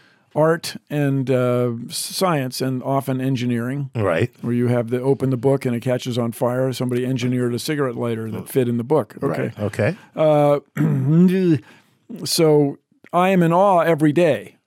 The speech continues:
Speaker 1: of my place in the cosmos.
Speaker 2: Really?
Speaker 1: Yes, that I can somehow be made of stardust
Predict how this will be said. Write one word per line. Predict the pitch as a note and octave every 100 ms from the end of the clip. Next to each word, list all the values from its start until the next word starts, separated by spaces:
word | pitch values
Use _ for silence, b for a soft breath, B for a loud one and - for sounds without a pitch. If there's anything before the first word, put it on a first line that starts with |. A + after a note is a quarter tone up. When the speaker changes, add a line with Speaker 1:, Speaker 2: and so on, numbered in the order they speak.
| -
Speaker 1:
of | B2+
my | B2+ B2
place | - C#3 C3
in | C3 A#2+
the |
cosmos. | A2+ C3 B2 A2+ A2 - - - F3
Speaker 2:
Really? | D#4 A4+ C3 D#2 -
Speaker 1:
Yes, | A#3+ C4+ - -
that | C#3+ D3+ D3
I | F3 G3
can | F#3 F3
somehow | G3+ G3 F3+ F3
be | D3+
made | D#3 D#3+ E3+
of | D3+
stardust | - - F3 F3+ C#3+ B2 B2 - -